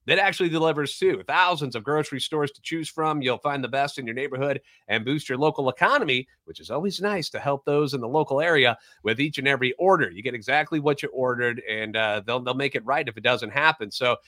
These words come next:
you can sit back, enjoy the quality groceries just like you picked them yourself. And if you want more value, you can save on all your grocery and restaurant favorites with a zero delivery fee on all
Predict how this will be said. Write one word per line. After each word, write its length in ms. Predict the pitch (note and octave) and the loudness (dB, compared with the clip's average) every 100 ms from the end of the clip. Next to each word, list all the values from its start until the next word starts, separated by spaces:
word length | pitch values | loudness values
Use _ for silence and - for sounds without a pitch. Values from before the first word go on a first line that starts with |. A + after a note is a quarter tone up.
| _ _ | _ _
you 120 | G#2 | -6
can 120 | A#2 A#2 | -6 0
sit 240 | G3 G#3 | 2 4
back, 260 | F3 E3 D#3 | 4 2 0
enjoy 300 | B2+ D#3 E3 | -4 -2 -2
the 60 | |
quality 340 | D3+ D#3+ D3+ C#3+ | 0 0 0 -2
groceries 540 | C3+ C3+ C3 C3+ C3 | 0 0 0 -4 -4
just 240 | - D3 C3+ | -4 -4 -2
like 240 | C3+ - | -2 -2
you 80 | C3 | -6
picked 260 | - B2+ | -4 -6
them 160 | C3 A#2+ | -6 -6
yourself. 500 | A2 G#2 E3 D#3+ D#3 - _ _ | -6 -4 2 4 2 -2 _ _
And 100 | A2+ | -6
if 80 | B2 | -4
you 120 | C#3+ | 4
want 180 | G3 D#3 | 4 6
more 240 | E3+ A#3+ | 6 6
value, 380 | D3+ C3 B2 C#3 | 6 2 2 0
you 180 | C#3+ B2+ | -2 -4
can 140 | B2 | -6
save 280 | - D#3 D3 | -2 0 2
on 240 | C3+ C3 C3 | 2 0 0
all 300 | D3+ F3+ C4+ | 0 2 2
your 140 | F#3+ | 0
grocery 400 | D3+ C#3 - C#3 | 0 0 0 -6
and 80 | A#2+ | -2
restaurant 460 | C3 B2+ C3 A#2 | -2 -2 -4 -4
favorites 360 | C3 B2+ C3+ C3+ | -2 -2 -2 -6
with 160 | C3+ B2+ | -2 0
a 240 | B2 B2 B2 | 0 0 -8
zero 640 | A2 C3 A3 A3 G3+ - _ - | -6 0 2 6 4 2 _ 0
delivery 560 | D#3 E3+ A#3+ A3+ D#3 | 2 6 4 4 0
fee 400 | - A#2+ A2 A2+ _ _ | -2 0 0 0 _ _
on 240 | - B2+ C#3 C#3+ | -2 -2 -2 0
all 260 | D#3+ G#3+ | 2 2